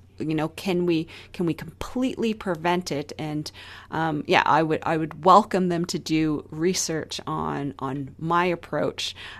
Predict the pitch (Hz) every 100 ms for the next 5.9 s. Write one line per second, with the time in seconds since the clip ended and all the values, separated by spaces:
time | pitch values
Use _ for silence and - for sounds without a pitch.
0 | - 151 160 175 151 156 165 175 170 165
1 | 160 - 151 - 151 185 - 180 170 160
2 | - - - 175 180 190 196 - 180 185
3 | 185 - 170 160 113 143 - 127 - -
4 | - - - - 151 143 151 143 147 139
5 | - - - - 156 151 139 - -